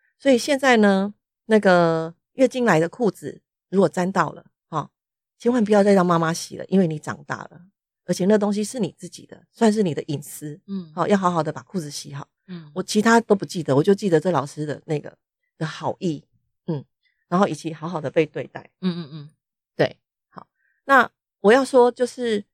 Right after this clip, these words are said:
Speaker 1: 我们真的没有机会好好的被，被爱了，就是好好的被理解，好好的沟通。那我自己觉得，既然我们都愿意当一个跟爸妈不一样的父母了，那就好好的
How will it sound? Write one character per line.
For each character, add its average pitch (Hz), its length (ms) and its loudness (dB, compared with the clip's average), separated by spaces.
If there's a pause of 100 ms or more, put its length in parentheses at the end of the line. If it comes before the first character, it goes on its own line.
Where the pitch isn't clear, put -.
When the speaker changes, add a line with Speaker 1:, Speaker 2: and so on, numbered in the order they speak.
(160)
Speaker 1:
我 196 100 0
们 196 160 6
真 269 120 2
的 262 100 6
没 220 80 6
有 190 100 6
机 196 220 -2
会 196 180 2
好 160 180 -6
好 165 140 2
的 - 320 -8 (760)
被， 190 140 2 (140)
被 180 120 4
爱 160 200 0
了， - 180 -20 (140)
就 196 120 -4
是 185 200 -4
好 160 120 -6
好 196 120 2
的 160 100 -2
被 185 180 4
理 147 200 -4
解， - 320 -14 (340)
好 175 140 -4
好 180 120 2
的 147 280 -6 (160)
沟 151 160 0
通。 151 340 -6 (420)
那 202 380 2 (960)
我 196 100 4
自 294 120 -8
己 240 100 4
觉 165 160 4
得， 151 340 0 (480)
既 294 120 -4
然 220 180 4
我 180 80 -2
们 160 140 -4
都 190 160 4
愿 202 200 2
意 185 80 2
当 180 320 0
一 175 60 -6
个 170 160 2
跟 175 180 2
爸 175 180 2
妈 170 160 -2
不 196 140 -6
一 185 60 -2
样 175 160 -2
的 147 80 -4
父 160 180 -6
母 139 220 -14
了， - 100 -18 (920)
那 202 100 0
就 208 140 4
好 175 160 -2
好 175 160 -2
的 143 340 -4